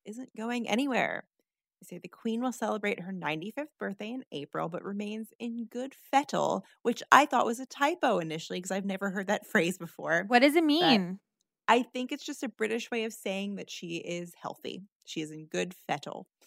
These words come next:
Speaker 2: Great.
Speaker 1: Uh, so there was some talk, there was some speculation that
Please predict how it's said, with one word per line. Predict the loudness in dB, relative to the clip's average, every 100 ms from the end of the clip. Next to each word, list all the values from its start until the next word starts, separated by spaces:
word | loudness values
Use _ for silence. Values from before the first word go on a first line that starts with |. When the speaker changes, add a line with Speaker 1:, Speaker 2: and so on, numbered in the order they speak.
| -20 -20 _
Speaker 2:
Great. | -8 4 8
Speaker 1:
Uh, | 10 8 6 2 -10 _ _ -20 -20 -20
so | -4 0 2 4 2 0
there | -2 0
was | 2 2 0
some | -6 -8
talk, | -6 4 6 6 4 -8 -12
there | -12
was | -8
some | -8
speculation | -10 -12 -4 -4 -2 -6 -4 -4 -4 -4 -4 -6 -2 4
that | 6 6 4